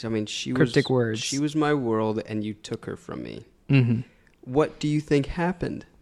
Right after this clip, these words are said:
Speaker 1: Something happened with Lois not being there. The only one that we can infer that his world revolved around was Lois. It could be his mother,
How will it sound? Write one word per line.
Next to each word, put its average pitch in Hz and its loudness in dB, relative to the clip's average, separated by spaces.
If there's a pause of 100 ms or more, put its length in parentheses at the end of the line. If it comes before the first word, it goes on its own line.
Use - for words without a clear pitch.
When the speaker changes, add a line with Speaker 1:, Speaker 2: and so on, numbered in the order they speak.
Speaker 1:
Something 131 -2
happened 139 -2
with 110 -2
Lois 127 0
not 110 -2
being 139 0
there. 62 -8 (240)
The 123 2
only 139 4
one 135 4
that 123 2
we 143 0
can 147 0
infer 117 0
that 113 -2
his 117 -4
world 113 -2
revolved 107 -4
around 107 -4 (640)
was 120 -6
Lois. 139 -4 (220)
It 156 -6
could 226 2
be 160 2
his 117 -2
mother, 104 -4